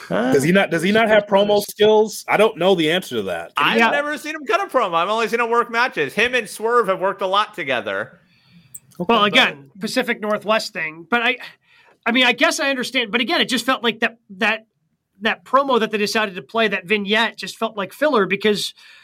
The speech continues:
Speaker 3: like, we already got the story last week that set up the match
Speaker 2: <laughs>
Speaker 3: with Darby asking, like, "Oh, hey, like, this guy used to live with me." Like, we, we know the Darby story pretty well. Like, "Oh, okay, pretty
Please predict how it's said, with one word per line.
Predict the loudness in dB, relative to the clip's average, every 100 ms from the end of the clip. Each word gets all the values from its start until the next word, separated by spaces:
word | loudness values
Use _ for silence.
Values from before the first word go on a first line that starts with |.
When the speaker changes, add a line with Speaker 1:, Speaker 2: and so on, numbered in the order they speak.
| _ -2
Speaker 3:
like, | 0
we | 2
already | 2 2
got | 2 0
the | -2
story | -6 -4 -2
last | 2 0 0
week | -6 -8
that | -10
set | -4 -2
up | -2
the | -4
match | -2 0 -2 -4 -10 -10 -10
Speaker 2:
<laughs> | -2
Speaker 3:
with | -2 2
Darby | 4 4 2 0
asking, | 2 2 0 -4
like, | -4 -4 2
"Oh, | 2
hey, | 4 0 0
like, | -2 -6
this | -6 -2
guy | -2
used | -2 -4
to | -4
live | -2 2
with | 2 0
me." | -2 -2
Like, | -2 0
we, | -2 -2
we | -2
know | 0 4 6 4 0
the | -2
Darby | 0 0 -2
story | -4 -4 -4
pretty | -4 -2
well. | 0 0
Like, | 0
"Oh, | 2 2 2
okay, | 0 -2
pretty | -2 -4